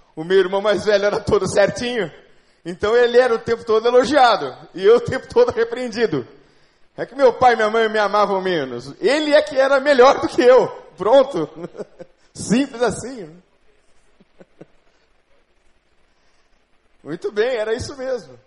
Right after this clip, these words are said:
<laughs> Mas José era, de fato, o predileto. As escrituras dizem que Jacó, seu pai, o tinha tido na sua velhice.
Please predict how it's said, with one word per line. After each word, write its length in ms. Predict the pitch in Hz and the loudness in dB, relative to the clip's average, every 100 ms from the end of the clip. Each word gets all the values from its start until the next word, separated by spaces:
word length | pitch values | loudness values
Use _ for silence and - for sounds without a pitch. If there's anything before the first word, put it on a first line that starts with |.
| _ - - - | _ -20 -20 -20
<laughs> 300 | - _ 240 _ - - - 202 _ _ _ _ _ _ _ _ _ _ _ _ _ _ _ _ _ _ _ _ | -20 _ -20 _ -20 -20 -20 -20 _ _ _ _ _ _ _ _ _ _ _ _ _ _ _ _ _ _ _ _
Mas 180 | 240 262 | -6 -4
José 320 | 302 233 269 | -4 0 0
era, 680 | 294 285 285 294 277 - - | 0 0 0 -2 -4 -10 -18
de 160 | 202 | -14
fato, 560 | 302 - 247 254 254 262 | -14 -6 -4 -4 -6 -14
o 120 | 240 | -14
predileto. 1040 | 220 _ 226 233 220 185 202 196 202 190 190 _ _ _ _ - | -16 _ -6 -6 -8 -8 -8 -8 -10 -12 -12 _ _ _ _ -14
As 220 | 165 160 | -10 -10
escrituras 600 | 185 - 190 175 185 151 | -12 -16 -16 -10 -10 -10
dizem 280 | 151 180 175 | -14 -14 -16
que 100 | 175 | -18
Jacó, 400 | 160 160 - 170 | -14 -14 -12 -14
seu 220 | 165 156 | -14 -18
pai, 360 | 135 151 160 160 _ _ _ _ _ _ _ | -14 -12 -12 -14 _ _ _ _ _ _ _
o 100 | - | -20
tinha 300 | 143 - 180 | -18 -14 -14
tido 300 | 165 - 160 | -14 -16 -16
na 100 | 151 | -16
sua 240 | 147 - 160 | -16 -12 -14
velhice. 840 | 127 165 156 180 180 - - - | -12 -12 -12 -12 -12 -14 -18 -20